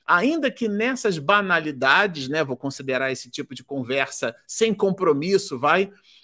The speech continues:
uma conversa cercada ou carregada de ausência, né, de, de, de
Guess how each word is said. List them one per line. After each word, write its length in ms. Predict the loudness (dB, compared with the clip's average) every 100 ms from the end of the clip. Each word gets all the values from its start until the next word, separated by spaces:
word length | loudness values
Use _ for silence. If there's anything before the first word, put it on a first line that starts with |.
| -8
uma 220 | -4 -2
conversa 600 | -2 -4 0 0 0 -4
cercada 800 | -2 -4 -2 4 6 6 4 2
ou 440 | 4 4 4 2 -2
carregada 840 | -2 0 0 -2 2 4 4 2
de 420 | -4 -6 -4 -4 0
ausência, 1000 | 2 2 2 2 2 2 -2 -4 -2 -4
né, 300 | -4 -4 -4
de, 260 | -6 -12 -10
de, 320 | -10 -10 -10
de 500 | -12 -10 -8 -10